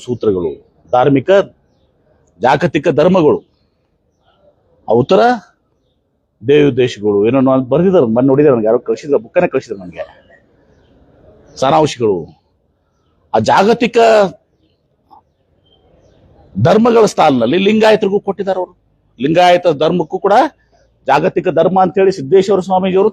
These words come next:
ತಮ್ಮ ಪುಸ್ತಕೆಯಲ್ಲಿ ತಾವೇ ರಚಿಸಿದಂತ ಪುಸ್ತಕದಲ್ಲಿ ಹಾಕಿದ್ದಾರೆ. ಏನಂತ? ಲಿಂಗಾಯತ ಒಂದು ಜಾಗತಿಕ ಧರ್ಮ.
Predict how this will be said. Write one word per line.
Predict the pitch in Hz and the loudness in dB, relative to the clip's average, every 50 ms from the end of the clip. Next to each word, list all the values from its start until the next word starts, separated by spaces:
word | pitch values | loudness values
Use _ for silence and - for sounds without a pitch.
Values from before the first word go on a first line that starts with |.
| - | -2
ತಮ್ಮ | - 190 196 226 240 - - | -2 0 0 0 0 0 -2
ಪುಸ್ತಕೆಯಲ್ಲಿ | 202 - - 214 170 - 196 190 202 226 226 - 170 | -4 -4 -4 -4 -2 0 0 0 0 -2 -2 0 2
ತಾವೇ | 165 185 202 220 220 202 | 2 4 4 4 2 2
ರಚಿಸಿದಂತ | 185 190 214 185 202 202 208 202 220 214 - | -2 -4 -6 -4 -2 -2 -2 -2 -2 -4 -4
ಪುಸ್ತಕದಲ್ಲಿ | 214 196 - 220 190 185 208 208 202 190 | -4 -6 -6 -6 -6 -4 -2 0 0 0
ಹಾಕಿದ್ದಾರೆ. | - - 170 175 165 - - _ _ _ _ _ _ _ - - _ _ _ _ _ _ _ _ _ _ _ _ _ _ _ _ _ _ | -2 -2 -2 -2 -2 -2 -4 _ _ _ _ _ _ _ -20 -20 _ _ _ _ _ _ _ _ _ _ _ _ _ _ _ _ _ _
ಏನಂತ? | - 151 165 180 170 156 220 240 262 277 - _ _ _ _ _ _ - | -2 0 0 0 0 0 0 2 0 0 -2 _ _ _ _ _ _ -6
ಲಿಂಗಾಯತ | - 127 135 139 139 131 123 - - 180 214 226 208 - - - | -2 0 2 4 4 2 2 0 0 -2 -2 -2 -4 -8 -8 -8
ಒಂದು | 107 131 165 151 123 | -8 -6 -6 -4 -4
ಜಾಗತಿಕ | 120 117 120 123 _ 123 160 143 139 | -4 -4 -4 -8 _ -12 -8 -6 -6
ಧರ್ಮ. | 135 127 113 | -6 -6 -6